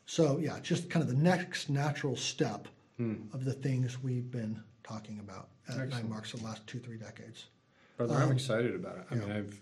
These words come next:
Speaker 2: heard snippets here and there of what's coming out with it. Sounds good.
Speaker 1: Give us two or three years.
Speaker 2: Yeah, for sure. Right now, pastor sees this in the next three weeks,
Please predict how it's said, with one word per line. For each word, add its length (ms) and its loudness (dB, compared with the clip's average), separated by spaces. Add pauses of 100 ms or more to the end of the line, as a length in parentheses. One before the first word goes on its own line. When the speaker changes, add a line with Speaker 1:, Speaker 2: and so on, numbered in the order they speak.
(160)
Speaker 2:
heard 300 0
snippets 460 -4
here 160 -4
and 140 -6
there 200 0
of 140 -6
what's 180 -8
coming 240 -10
out 160 -8
with 140 -12
it. 260 -6 (640)
Sounds 260 -12
good. 380 -10 (300)
Speaker 1:
Give 100 6
us 100 4
two 120 2
or 60 4
three 160 2
years. 320 -6 (180)
Speaker 2:
Yeah, 180 -2 (460)
for 120 -12
sure. 260 -6 (680)
Right 360 4
now, 600 2 (1000)
pastor 380 4
sees 360 0
this 440 -4 (120)
in 120 -4
the 80 -4
next 560 -6 (240)
three 220 2
weeks, 420 -6